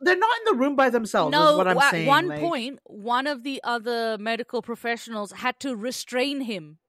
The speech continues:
Speaker 2: and pull him off the patient and be like, "You're doing this all wrong. You need to stop." But at the end of the day, they weren't a neurosurgeon, so they couldn't, like, finish the job. And this person is open on the table. Like, what do you do?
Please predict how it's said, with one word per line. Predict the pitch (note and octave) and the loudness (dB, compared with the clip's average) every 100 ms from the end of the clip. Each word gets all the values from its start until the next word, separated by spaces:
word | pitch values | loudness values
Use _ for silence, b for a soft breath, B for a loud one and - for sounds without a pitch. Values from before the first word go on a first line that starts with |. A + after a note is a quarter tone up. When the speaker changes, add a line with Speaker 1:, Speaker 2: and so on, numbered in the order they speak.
| _ - | _ -8
Speaker 2:
and | A3+ - | -8 -6
pull | C#4+ D4+ | -6 -4
him | D4 B3+ - | -4 -4 -4
off | B3 - | -4 -4
the | B3 | -8
patient | - B3+ - A3+ - | -6 -6 -6 -10 -10
and | G3+ | -10
be | G3+ | -8
like, | G#3 F#3 | -8 -8
"You're | F#3+ G3+ D4 | -10 -8 -8
doing | G3 C#4+ D#4+ D4+ C4 | -6 -6 -6 -6 -8
this | A3+ - | -10 -6
all | B3+ A#3+ | -4 -4
wrong. | G#3 A3+ D#3+ D#3 _ _ _ _ - | -4 -6 -8 -14 _ _ _ _ -8
You | A3+ B3 | -4 -2
need | B3+ C4 - | -4 -8 -10
to | B3 | -12
stop." | - A3 C#3 - _ _ _ _ _ - | -6 -4 -6 -10 _ _ _ _ _ -4
But | B3+ | -2
at | C4 - | 0 -2
the | - | -2
end | C#4 C#4+ | -2 -4
of | B3+ | -6
the | C#4 | -6
day, | A3 D4+ C4+ | -2 -2 -2
they | G3+ A#3+ C4+ | -2 -2 -2
weren't | C4+ B3+ | -6 -6
a | A#3+ | -8
neurosurgeon, | A3+ C4 C#4 C4+ - G3+ F#3 G3+ | -6 -6 -4 -6 -6 -8 -8 -12
so | - | -12
they | G3 A3+ | -6 -6
couldn't, | - D4 C4 A3+ | -4 -8 -8 -8
like, | A#3 - _ - | -8 -10 _ -8
finish | C4 B3 G3+ | -6 -6 -10
the | - | -14
job. | E3+ A#3 G#3+ - D#3 _ _ _ _ _ _ _ _ _ - | -8 -2 -2 -4 _ _ _ _ _ _ _ _ _ _ -6
And | A3+ | -4
this | B3 - | -6 -4
person | C4+ D4+ D#4+ D4 | -2 -2 -2 -6
is | C#4+ - | -8 -2
open | C#4+ F4 F4 C#4 | -2 -2 -4 -4
on | B3 | -4
the | A3+ | -6
table. | A#3 C#4+ E4+ A#3+ F#3+ | -6 -4 -4 -6 -8
Like, | G#3 - | -8 -8
what | B3+ | -6
do | C#4 | -6
you | D4+ | -8
do? | A#3+ D#4+ A#3+ D#3+ | -6 -6 -8 -12